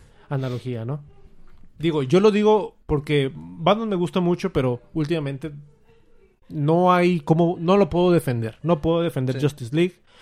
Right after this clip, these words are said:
Speaker 1: No puedo ver Just-, la otra, la de Zack Snyder, Ju-, Justice League. A mí se me,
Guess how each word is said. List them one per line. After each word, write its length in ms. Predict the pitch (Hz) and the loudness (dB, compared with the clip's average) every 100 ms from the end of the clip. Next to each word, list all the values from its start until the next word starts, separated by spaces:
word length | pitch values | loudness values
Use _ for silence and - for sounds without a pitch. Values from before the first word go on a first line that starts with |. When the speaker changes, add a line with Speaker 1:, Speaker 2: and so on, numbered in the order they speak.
| - - | -20 -6
Speaker 1:
No 140 | 160 | -2
puedo 180 | 147 156 | 2 4
ver 220 | 147 147 143 - - - - | 6 2 0 -10 -20 -20 2
Just-, 320 | 156 147 - | 4 4 0
la 180 | 160 127 | 0 4
otra, 280 | 143 196 185 | 4 4 2
la 80 | 151 | 2
de 60 | 131 | 0
Zack 180 | 175 | -4
Snyder, 200 | - 165 147 | -2 0 2
Ju-, 220 | 151 160 | 2 2
Justice 320 | 147 143 117 | -2 -2 -2
League. 180 | 139 185 - | -2 -2 -4
A 120 | 131 | -4
mí 160 | 127 160 | -2 -2
se 180 | - 147 | -2 -4
me, 220 | 135 | -4